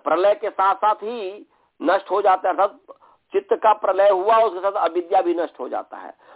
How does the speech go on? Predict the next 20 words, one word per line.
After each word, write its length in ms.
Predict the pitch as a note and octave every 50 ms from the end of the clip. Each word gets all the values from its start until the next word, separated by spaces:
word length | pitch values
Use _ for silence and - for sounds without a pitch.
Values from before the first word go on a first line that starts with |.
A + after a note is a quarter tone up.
| - _ -
तो 60 | E3+
अविद्या, 800 | - - - E3 E3 D#3+ F3+ F3 D#3+ D#3+ F3 G#3 G#3+ A3+ A#3 A#3+ - _ - - - _ _ _ _ _ _ _ _ _ _ _ _ _ _ _ _ _ _ _ _ -
चित्त 420 | F3 E3 E3 - - A#3+ A#3+ - B3
का 200 | F3+ - A#3 A#3
प्रलय 280 | - A#3+ A#3 A3+ A3+
हुआ 120 | A3 A3+ A3+
तो 100 | A3+ A3+
अविद्या 320 | G#3+ G#3+ G#3 G3 A3 G#3+
भी 120 | G#3 G#3
नष्ट 240 | G3+ G3+ F#3 - -
हुआ। 220 | D#3 D#3 D#3 D3 - - - _ -
तो 80 | - -
चित्त 300 | - - A3+ A#3 - B3
का 220 | - - A#3+ A#3
प्रलय 600 | A#3 - - - G3 G3 G3 G3+ G#3 A3 A3+ A3+
तो 180 | A3+ - A3+ G#3+
तब 380 | - - A3 A3 A3 A#3+ A#3 -
तक 120 | C#4+ B3+ D#4+
नहीं 220 | C#4 C4+ B3+ A3+
होगा, 500 | G#3 G3 F3 D#3 D#3+ D#3 D#3+ F3+ - -